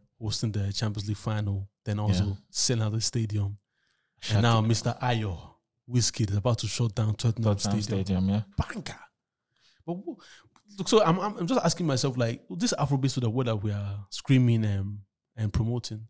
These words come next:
Speaker 2: Yeah.
Speaker 1: does it really affect homeland African music scene in terms of structure and monetization, and also actually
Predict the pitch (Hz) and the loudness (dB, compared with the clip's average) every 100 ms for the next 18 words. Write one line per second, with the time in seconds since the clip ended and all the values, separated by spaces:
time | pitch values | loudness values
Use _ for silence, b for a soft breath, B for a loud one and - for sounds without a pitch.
0 | - 104 120 - _ _ _ _ _ _ | -8 -4 -4 -8 _ _ _ _ _ _
1 | - 139 226 143 147 139 - 113 - - | -6 -4 -2 -4 -4 -6 -8 -10 -8 -6
2 | 139 147 - - - 131 123 120 123 113 | -4 -4 -6 -10 -6 -2 0 0 -2 -6
3 | 110 123 120 117 110 107 - 123 160 - | -6 -4 -2 -2 -2 -4 -6 -6 -8 -14
4 | _ _ _ _ _ _ _ 120 143 110 | _ _ _ _ _ _ _ -6 -4 -4
5 | 98 - - 143 131 - 139 127 113 107 | -4 -4 0 2 2 2 2 2 0 -4
6 | 110 110 - 107 101 131 120 - 127 120 | -10 -12 -8 -4 0 2 2 2 0 -2
7 | 117 _ _ _ _ _ _ _ B B | -6 _ _ _ _ _ _ _ B B
8 | B B B 127 135 175 - 131 - 151 | B B B -6 0 2 2 0 -2 0
9 | 131 | 0